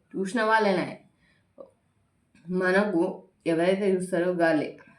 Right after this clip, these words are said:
అంతకుమించి ఇంత చూడాలి, అంత చూడాలని నేను కోరుకోను. వాళ్ళకి షార్ట్ వీడియోసే నచ్చుతున్నప్పుడు వా-, వాటినే చూడని, వాటినే ఎంజాయ్.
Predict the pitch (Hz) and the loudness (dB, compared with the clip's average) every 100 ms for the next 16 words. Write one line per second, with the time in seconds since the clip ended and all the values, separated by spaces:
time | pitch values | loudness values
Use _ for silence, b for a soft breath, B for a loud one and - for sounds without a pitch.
0 | B _ _ 160 175 185 190 202 240 269 | B _ _ -2 0 2 0 -2 -4 -6
1 | B B B _ 160 175 208 208 208 202 | B B B _ -2 2 4 4 6 6
2 | 202 185 175 190 185 190 196 202 160 151 | 4 2 2 2 2 0 0 -2 -4 -4
3 | 151 151 165 143 - 160 165 175 165 139 | -6 -8 -6 -8 -4 -2 -2 -2 -4 -4
4 | - 175 196 190 202 208 190 170 170 - | -2 -2 0 0 -2 -4 -4 -4 -6 -6
5 | 165 160 180 196 180 151 - - 151 147 | -4 -4 -6 -6 -4 -4 -6 -6 -6 -6
6 | - 220 240 220 208 160 143 147 151 185 | -8 -8 -8 -6 -6 -6 -8 -8 -8 -8
7 | 175 165 170 190 180 139 | -6 -4 0 2 2 -2